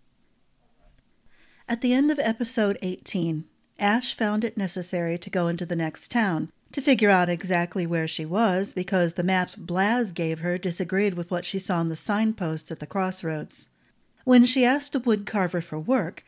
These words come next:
she was met with suspicion and was surprised that people could see the magic ring. They thought someone who looked as penniless as her shouldn't be wearing such a ring, and she was immediately suspicious when a rich-looking man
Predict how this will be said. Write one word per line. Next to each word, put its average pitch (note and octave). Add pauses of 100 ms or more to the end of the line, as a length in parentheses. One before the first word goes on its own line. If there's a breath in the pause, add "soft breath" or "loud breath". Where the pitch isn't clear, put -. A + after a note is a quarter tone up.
(120)
she -
was G3+
met F#3
with -
suspicion - (340 soft breath)
and D#4+
was D#4
surprised C#4+
that B3+
people C4+
could A3+
see C#4
the G3
magic G3
ring. G#3 (460)
They G3
thought F3+
someone E3
who F#3
looked E3+
as E3
penniless E3
as D#3+
her E3+
shouldn't G3
be D#3+
wearing F3+
such E3
a E3
ring, D3+ (300)
and G#3
she G3+
was F3+
immediately A#3
suspicious A#3+
when G3+
a F#3+
rich-looking A#3
man A3